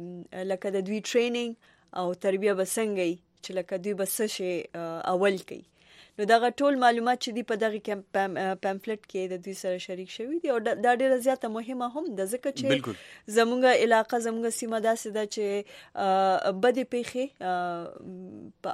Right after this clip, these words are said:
Speaker 1: اکثره ډول، په منظمه ډول، ا، رامخې ته کیږي او په دې کې، ا، د، د معاشرې یو کس هم داسې نه دی چې ووایي چې زه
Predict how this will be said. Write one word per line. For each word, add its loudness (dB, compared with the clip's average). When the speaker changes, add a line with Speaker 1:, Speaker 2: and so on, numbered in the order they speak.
Speaker 1:
اکثره 2
ډول، 4
په -4
منظمه 0
ډول، 2
ا، -6
رامخې -4
ته -2
کیږي -6
او -4
په -2
دې -2
کې، -4
ا، -8
د، -8
د -2
معاشرې -2
یو 8
کس -2
هم -6
داسې -2
نه -2
دی 0
چې -8
ووایي -4
چې -10
زه 0